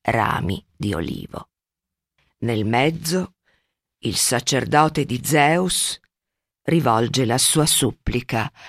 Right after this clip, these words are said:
al re Edipo appena uscito dal palazzo.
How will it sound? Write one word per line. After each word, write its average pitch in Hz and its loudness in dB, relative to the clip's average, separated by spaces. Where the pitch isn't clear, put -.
al 147 4
re 117 0
Edipo 123 -2
appena 113 -2
uscito - -4
dal 110 -6
palazzo. - -8